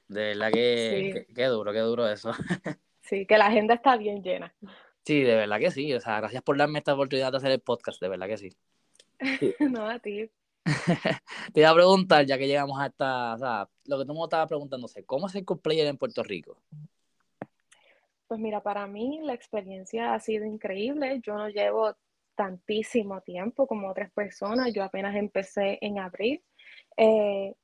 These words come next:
Speaker 2: y realmente la primera vez que lo hice fue, pues, por pasar la experiencia, pero resulta que fue increíble, me encantó, o sea, el approach de la gente, el recibimiento, eh, y luego de eso, pues,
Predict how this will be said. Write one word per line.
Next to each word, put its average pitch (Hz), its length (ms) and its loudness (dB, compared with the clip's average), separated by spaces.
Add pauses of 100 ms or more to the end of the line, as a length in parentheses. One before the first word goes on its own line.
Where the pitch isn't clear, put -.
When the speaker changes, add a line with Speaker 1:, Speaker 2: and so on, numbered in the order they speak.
(220)
Speaker 2:
y 220 380 0
realmente 208 400 0
la 247 120 4
primera 226 340 0
vez 214 140 -2
que - 120 -2
lo 247 180 0
hice 262 280 0 (120)
fue, 285 140 0
pues, 330 260 -4
por 254 220 0
pasar 214 300 -10
la 208 100 -4
experiencia, 214 800 -6 (120)
pero 214 260 2
resulta 214 540 -4
que 269 160 -4 (100)
fue 208 440 -4
increíble, 214 800 -4
me 220 100 -4
encantó, 208 880 -2 (260)
o 214 80 0
sea, 208 160 4
el 202 60 2
approach 196 460 -4
de 226 160 -2
la 202 100 -2
gente, 214 460 -4
el 202 100 -4
recibimiento, 202 1120 -2 (380)
eh, 202 340 4
y 208 260 0
luego 196 260 0
de 226 100 4
eso, 285 240 -2
pues, 254 160 -2